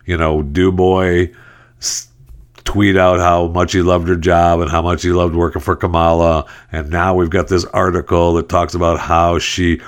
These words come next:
redecorated the office and the meaning behind her choices. And sure, there's stuff that she could be working on, <laughs> you know, uh, you know, like the border, <laughs> and a few other things that Joe certainly isn't handling.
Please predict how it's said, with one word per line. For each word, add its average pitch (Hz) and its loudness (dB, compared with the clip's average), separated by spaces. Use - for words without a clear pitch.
redecorated 90 0
the 90 2
office 85 0
and 64 -10
the 82 -4
meaning 82 -4
behind 87 -4
her 90 -2
choices. 85 -2
And 92 -2
sure, 113 2
there's 101 0
stuff 135 0
that 117 -2
she 123 0
could 120 -2
be 107 2
working 101 0
on, 71 -2
<laughs> 190 0
you 190 2
know, 90 0
uh, 101 4
you 123 4
know, 95 2
like 95 2
the 107 0
border, 80 0
<laughs> - -10
and 98 0
a 113 2
few 147 2
other 87 2
things 76 -4
that 73 -2
Joe 80 0
certainly 73 -2
isn't 73 -4
handling. 73 -4